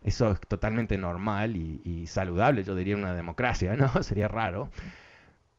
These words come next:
pero que no es legítimo, que, que robó las elecciones. ¿De dónde salió esa narración? ¿De dónde salió? Bueno, de la boca de Donald Trump, ¿verdad?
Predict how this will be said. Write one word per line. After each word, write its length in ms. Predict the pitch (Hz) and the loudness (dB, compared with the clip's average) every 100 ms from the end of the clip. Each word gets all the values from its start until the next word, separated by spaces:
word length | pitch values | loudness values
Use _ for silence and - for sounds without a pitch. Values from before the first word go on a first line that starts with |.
| _ | _
pero 220 | - 160 | 6 6
que 160 | 160 165 | 4 2
no 160 | 151 214 | 6 6
es 80 | |
legítimo, 640 | 208 165 - 208 - 104 82 | 6 2 0 -4 -2 -4 -2
que, 300 | 127 123 - | 2 2 2
que 140 | - 123 | 2 4
robó 380 | 120 131 160 214 | 4 4 4 2
las 180 | 165 | 2
elecciones. 380 | 117 107 151 92 - | 0 0 -2 -2 -4
¿De 120 | 135 | 6
dónde 360 | 226 285 294 247 | 8 8 2 0
salió 680 | - 165 131 139 92 65 - - - - | 2 4 4 2 0 -4 -12 -20 -16 -6
esa 260 | 113 110 | -2 -2
narración? 540 | 98 90 78 - 78 - - - - _ _ | -2 -4 -8 -10 -12 -12 -14 -16 -18 _ _
¿De 120 | 143 | 4
dónde 280 | 196 277 240 | 6 6 4
salió? 360 | 143 104 82 - - - _ _ _ _ _ _ _ - | 0 -2 -2 -10 -18 -20 _ _ _ _ _ _ _ -6
Bueno, 200 | 220 92 | -4 -2
de 80 | |
la 100 | 98 | -2
boca 300 | 98 120 151 | 0 0 2
de 100 | 123 | 2
Donald 300 | 98 98 90 | 2 0 -2
Trump, 200 | 107 151 | -4 -4
¿verdad? 340 | 92 92 120 | -4 -4 -4